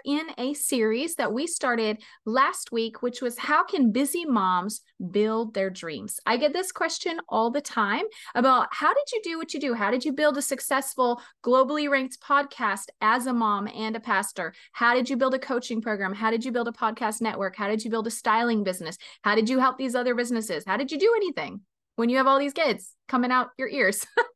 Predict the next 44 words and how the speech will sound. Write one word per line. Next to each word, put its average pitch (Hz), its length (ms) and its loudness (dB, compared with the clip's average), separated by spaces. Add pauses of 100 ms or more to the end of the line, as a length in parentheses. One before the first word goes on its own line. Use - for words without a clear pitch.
(320)
And 285 220 4
so 294 280 4
because 311 360 -4
I 453 140 2
get 349 120 -6
that 262 140 0
question 233 340 -6
a 196 100 -6
lot, 180 300 0 (280)
I 254 180 4
decided, 226 600 -2
hey, 330 340 -2
I 254 60 -2
might 269 200 0
as 403 140 -2
well 370 140 0
share 247 280 -4
from 226 200 -4
you, 214 340 0 (160)
share 277 260 2
with 294 220 -2
you 214 240 2 (100)
from 220 220 0
my 185 420 -2
wins 262 640 -4
and 311 100 -6
my 440 340 -2 (100)
failures 226 580 2
so 285 80 2
that 262 140 -2
you 330 120 -4
can 349 220 -2
learn, 240 280 4
because 226 360 -2
I 269 120 -2
am 359 160 -2
a 381 80 0 (100)
firm 247 240 2
believer 208 560 0 (360)
that 208 320 2 (260)
all 302 340 4
of 220 140 -4
us 180 420 -2
have 294 460 2